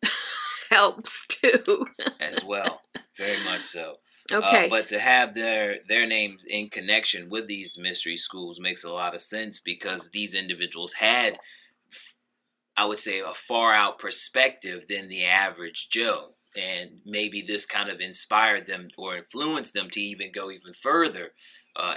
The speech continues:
Speaker 2: into their studies by seeing this entire realm, uh, of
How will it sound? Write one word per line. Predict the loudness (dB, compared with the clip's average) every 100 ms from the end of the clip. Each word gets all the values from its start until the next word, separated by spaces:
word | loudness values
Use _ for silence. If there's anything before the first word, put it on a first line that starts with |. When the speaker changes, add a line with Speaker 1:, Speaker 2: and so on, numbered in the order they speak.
| 2
Speaker 2:
into | 2 2 -2
their | 2 0
studies | 0 -2 -2 0
by | 0
seeing | 2 0 0 -2 -4 -4
this | -6 -6
entire | -6 2 4 6 2
realm, | 4 4 6 4 0 -8 _ _ _ -10
uh, | -4 -2 -2
of | -6